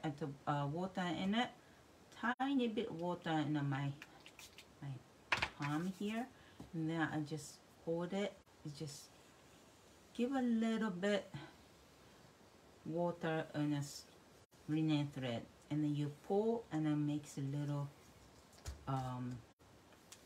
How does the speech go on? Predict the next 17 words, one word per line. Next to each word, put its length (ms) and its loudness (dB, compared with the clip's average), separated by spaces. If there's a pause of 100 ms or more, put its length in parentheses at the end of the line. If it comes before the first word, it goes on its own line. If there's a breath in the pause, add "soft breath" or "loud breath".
(3500)
takes 260 0
off 160 2
the 160 0
little, 480 4
uh, 240 4
this 300 -4 (1000)
powder. 640 4 (380)
So 240 -18
I 80 -2
don't 180 -6
wanna 180 -4 (220)
put 140 -10
the, 100 -6
too 200 -4
much 280 -2
water 360 -2
be-, 100 -10